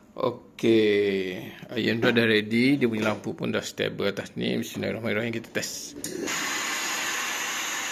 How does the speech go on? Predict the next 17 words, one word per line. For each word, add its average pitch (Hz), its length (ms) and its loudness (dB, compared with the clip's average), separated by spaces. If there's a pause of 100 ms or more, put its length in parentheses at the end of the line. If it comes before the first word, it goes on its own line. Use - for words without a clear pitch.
(120)
Okey, 113 800 4 (400)
iron 113 240 6
dah 110 80 6
boleh 110 320 4 (160)
berfungsi 117 720 2
seperti 107 400 -2
sedia 104 320 0
kala. 110 320 6 (1500)
Okey, 147 560 6
ni 127 160 0
kita 123 240 0
tak - 80 2
pasang 123 240 4
dulu 135 240 4
sebab 131 80 6
kita 123 240 -4
nak 117 100 6